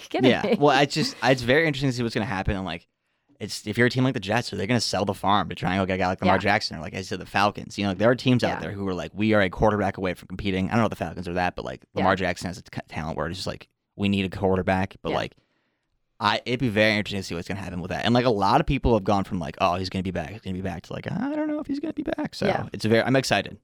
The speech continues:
Speaker 1: Yeah, it, it was also, really quick before we go, interesting that the way he mentioned about the contracts, like, we are never going to see another Patrick Mahomes contract.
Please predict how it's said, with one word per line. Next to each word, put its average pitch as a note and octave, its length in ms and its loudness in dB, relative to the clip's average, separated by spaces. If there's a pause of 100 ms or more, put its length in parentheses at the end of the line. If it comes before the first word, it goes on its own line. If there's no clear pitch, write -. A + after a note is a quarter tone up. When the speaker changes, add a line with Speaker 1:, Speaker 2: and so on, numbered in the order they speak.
(100)
Speaker 1:
Yeah, E3+ 280 -2
it, G3 320 4 (220)
it G#3 80 6
was A#3 120 6
also, F#3+ 720 4
really F3+ 220 2
quick F3 240 -4
before F3+ 220 -2
we F3+ 80 0
go, F#3+ 160 2
interesting F#3 460 -2
that F3 500 4
the G3 100 0
way F#3 140 2
he G3+ 100 -2
mentioned F3 320 -4
about E3 200 2
the D#3+ 60 -8
contracts, E3+ 440 -2
like, F3+ 80 -2
we F#3+ 180 0
are F3+ 100 2
never F3 280 0
going F3 220 -2
to F3+ 100 -10
see E3 180 -4
another D#3 280 -2
Patrick - 360 -2
Mahomes D#3+ 380 -6
contract. D3+ 640 -2